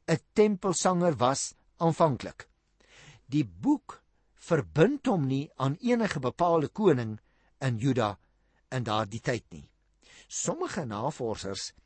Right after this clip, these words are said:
dink dat Habakuk in die tyd van koning Jojakim opgetree het. Nou ja, hy het geregeer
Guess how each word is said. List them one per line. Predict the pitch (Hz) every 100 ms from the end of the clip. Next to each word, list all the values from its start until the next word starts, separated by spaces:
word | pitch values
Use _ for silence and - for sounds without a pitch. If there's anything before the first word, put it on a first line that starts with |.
| _ _
dink | 101 120 247 311
dat | - 120
Habakuk | 98 139 269 - 117 - - _ _ _ _
in | 151 143
die | 135
tyd | - 214 - - _ -
van | 214 131 -
koning | 180 151 143 -
Jojakim | - 101 123 254 240 147 - 101 71 - _ _ _ _ _ _
opgetree | 160 - - 127 101 69
het. | _ _ 127
Nou | 208
ja, | 269 214 135
hy | 180 175
het | - - _ -
geregeer | 139 123 - 214 151 135